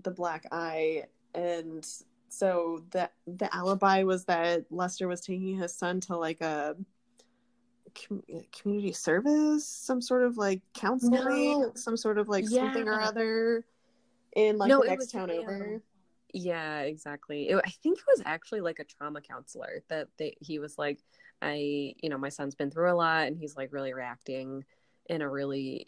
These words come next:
Speaker 2: you know, intense and, like, possibly negative way, just, like, emotionally." Like, I think afterwards he was like, "He's really not doing well after all of this."
Speaker 1: Hmm.
Speaker 2: So I think he was taking him to a counselor because of all of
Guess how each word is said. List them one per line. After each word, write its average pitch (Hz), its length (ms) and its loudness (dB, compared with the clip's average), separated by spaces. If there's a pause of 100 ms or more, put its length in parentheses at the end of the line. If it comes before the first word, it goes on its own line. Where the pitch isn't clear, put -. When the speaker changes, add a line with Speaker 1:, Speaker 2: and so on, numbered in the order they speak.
(100)
Speaker 2:
you 165 120 -2
know, 143 140 0
intense 139 420 -4
and, 135 100 -2
like, 123 180 -6
possibly 139 560 -4
negative 135 400 -2
way, 147 420 0
just, 196 220 2
like, 180 280 6
emotionally." 143 560 0
Like, 69 200 -4
I 156 60 -6
think 147 280 -4
afterwards - 680 -8
he 139 100 -6
was 135 180 -6
like, 131 200 0
"He's 220 280 -2
really 139 180 0
not 135 180 -4
doing 208 240 2
well 135 220 -4
after 131 260 -6
all 135 120 -8
of 139 80 -14
this." 139 280 -6
Speaker 1:
Hmm. 160 420 -10
Speaker 2:
So 175 120 8
I 170 40 8
think 208 160 4
he 247 60 4
was 208 100 4
taking 156 240 -2
him 147 100 -4
to 147 120 -6
a 143 40 -4
counselor 147 460 -6
because 143 460 -4
of 147 100 -12
all - 180 -4
of - 100 -8